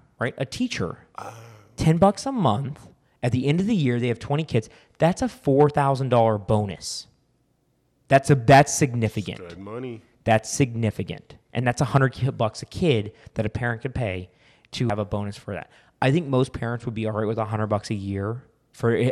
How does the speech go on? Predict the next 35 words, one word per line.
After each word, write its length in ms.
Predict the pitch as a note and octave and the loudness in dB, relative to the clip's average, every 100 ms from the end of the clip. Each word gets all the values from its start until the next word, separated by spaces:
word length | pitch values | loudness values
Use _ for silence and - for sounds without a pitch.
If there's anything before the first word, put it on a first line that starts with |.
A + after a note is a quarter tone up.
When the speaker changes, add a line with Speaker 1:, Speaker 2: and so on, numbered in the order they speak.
| - - | -2 -4
Speaker 1:
for 180 | D3 B2 | -2 -2
a 200 | G2 F2+ _ _ _ _ _ - | -4 -8 _ _ _ _ _ -12
significant 1300 | - - A#2+ A2 A2+ A#2+ A#2+ C#3 A2+ B2 C#3 - - _ _ | -4 0 0 -2 -2 0 0 -2 -4 -6 -8 -12 -20 _ _
teacher 540 | - A2+ - A#2+ A#2 C3 _ - | -10 -10 -6 -4 -6 -10 _ -14
impact. 480 | A2 G2 - _ _ _ _ _ | -12 -10 -14 _ _ _ _ _
Speaker 2:
I'm 120 | A#2 B2+ | -12 -12
okay 160 | B2 | -12
with 120 | F#2+ F#2+ | -14 -16
that. 160 | G2 _ _ - | -20 _ _ -14
I 80 | |
can 120 | A#2 C3 | -8 -6
get 100 | A#2+ | -6
on 120 | G2 | -8
board 160 | F#2 | -12
with 20 | F#2 | -16
that. 160 | F2+ _ _ _ - | -18 _ _ _ -2
Speaker 1:
Right? 200 | A#2 - | 0 -2
Speaker 2:
I 40 | G#2+ | -8
can 100 | G2 | -12
definitely 320 | A#2 G#2+ G#2+ | -12 -10 -12
get 100 | G#2 | -12
on 60 | |
board 140 | F#2+ E2+ | -12 -16
with 80 | E2 | -18
that. 140 | E2 _ _ _ _ _ _ _ _ _ _ _ - | -20 _ _ _ _ _ _ _ _ _ _ _ 0
Speaker 1:
That's 200 | D3 F3+ | 2 2
my 140 | C3+ A#2+ | -2 -2
goal. 380 | A2 G#2+ - _ _ _ _ _ _ _ _ _ _ - | -2 -4 -8 _ _ _ _ _ _ _ _ _ _ -2
Dude, 220 | C3+ A2 - - | 0 -2 -10 -4
<laughs> 880 | - - - - - - _ _ _ | -2 -2 -6 -20 -20 -20 _ _ _
what, 360 | C3 D3 D3 D#3+ | 2 4 4 2
you 80 | C#3+ | 4
got 80 | D3 | 6
anything 220 | C#3+ C3+ | 6 6
else? 260 | D#3+ A3 | 4 2